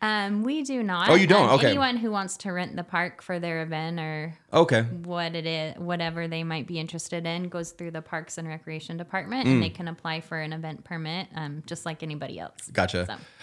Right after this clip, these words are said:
Speaker 2: Uh, how many events do the Friends of Manitou put on per year?
Speaker 1: Uh, we have our two annual plant sales.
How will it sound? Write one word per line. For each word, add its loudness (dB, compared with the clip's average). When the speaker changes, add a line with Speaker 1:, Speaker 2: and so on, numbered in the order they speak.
Speaker 2:
Uh, 8
how 6
many 10
events 8
do 8
the 4
Friends 6
of 2
Manitou 4
put 4
on 6
per 0
year? 0
Speaker 1:
Uh, -6
we -6
have -2
our 0
two -6
annual -2
plant -6
sales. -4